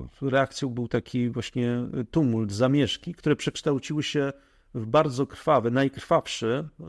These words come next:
ze znanych wówczas pogromów, e, trwający kilka dni. E, podczas tych zamieszek zginęło kilkudziesięciu Żydów, a prawie stu zostało rannych, więc no, zakres tego był, e, olbrzymi i to obiło się w, też w gazetach światowych.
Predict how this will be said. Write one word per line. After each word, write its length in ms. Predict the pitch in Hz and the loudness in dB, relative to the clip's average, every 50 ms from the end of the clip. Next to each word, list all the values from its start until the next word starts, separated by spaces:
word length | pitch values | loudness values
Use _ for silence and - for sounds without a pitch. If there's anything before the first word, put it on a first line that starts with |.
| 147 135 | -6 -4
ze 200 | 120 113 127 127 | -2 0 0 0
znanych 380 | 113 127 139 131 120 117 120 - | 0 0 0 2 2 2 0 -2
wówczas 360 | - 131 120 - - - - - | -4 -8 -8 -4 -4 -4 -4 -2
pogromów, 720 | - - 127 113 117 127 123 117 120 127 147 147 - - - - 131 123 120 123 123 | -4 -4 -2 0 0 0 2 2 0 0 -2 -2 -4 -10 -10 -4 -2 0 0 0 0
e, 40 | 123 | -2
trwający 560 | - - - 143 135 135 131 135 - - 127 | -4 -4 -2 0 2 2 2 2 0 -2 -6
kilka 380 | - - 160 139 120 - 143 123 | -4 -4 -4 -4 0 2 2 2
dni. 420 | 110 117 117 110 107 110 120 - - _ _ _ _ _ _ _ _ _ _ _ _ - | 4 2 0 0 0 0 -2 -4 -8 _ _ _ _ _ _ _ _ _ _ _ _ -4
E, 320 | 139 127 120 120 120 123 117 | 0 0 2 2 2 0 0
podczas 440 | - - 170 - - - 175 - | 0 0 0 0 2 0 0 2
tych 180 | - 202 175 151 | 0 -2 -4 0
zamieszek 480 | 135 147 143 156 160 - - 170 143 127 | 0 2 2 2 0 0 0 -2 -2 -2
zginęło 480 | - - 135 139 147 147 143 143 139 | -6 -6 -2 0 0 0 0 0 -2
kilkudziesięciu 840 | - - 156 139 - 151 139 127 139 127 - 151 139 123 - 143 131 | -2 -4 -6 -4 -4 -4 -2 0 -2 0 2 0 0 0 0 -2 -2
Żydów, 480 | 113 123 135 123 120 156 185 180 - _ _ _ _ _ _ | -2 -2 -2 0 2 2 2 0 -2 _ _ _ _ _ _
a 100 | - 135 | -4 -4
prawie 340 | - - 156 147 135 156 156 | 0 0 0 2 2 2 0
stu 260 | - - - - 156 | 0 -2 -2 -2 -2
zostało 460 | 139 139 143 - - 143 131 135 135 | 0 0 -4 -2 0 0 0 2 2
rannych, 420 | 139 143 139 120 113 110 110 104 - | 2 2 2 2 2 0 -2 -6 -6
więc 320 | - 117 117 113 - - | -6 -6 -6 -6 -4 -2
no, 280 | 131 127 123 123 127 127 | -2 0 0 0 -2 -4
zakres 460 | 120 120 147 147 - - 156 131 - | 0 0 0 0 2 -2 -4 -2 -2
tego 220 | - 143 127 139 | -4 -4 -2 -4
był, 380 | 127 123 135 135 131 127 127 - 139 139 127 123 123 123 | -4 0 0 0 0 0 -2 -4 -4 -2 -2 0 -2 -2
e, 60 | 120 | 0
olbrzymi 580 | - 147 139 120 117 113 127 147 151 156 147 131 | 0 0 0 2 0 -2 0 2 2 4 2 2
i 60 | 110 | 2
to 120 | - 135 | 2 2
obiło 340 | 131 123 117 127 135 135 131 | 0 0 0 0 0 0 0
się 180 | - - 135 117 | 0 0 -4 -4
w, 120 | - - | -4 -2
też 220 | - - 113 - 127 | -2 -2 -2 -2 0
w 40 | |
gazetach 440 | 120 131 127 117 139 131 - 123 - | 2 2 2 2 0 -2 -2 -4 -6
światowych. 720 | - - - 120 - - 123 113 104 110 127 160 156 - | -6 -4 -2 -2 0 0 -2 0 0 0 -2 -2 -4 -6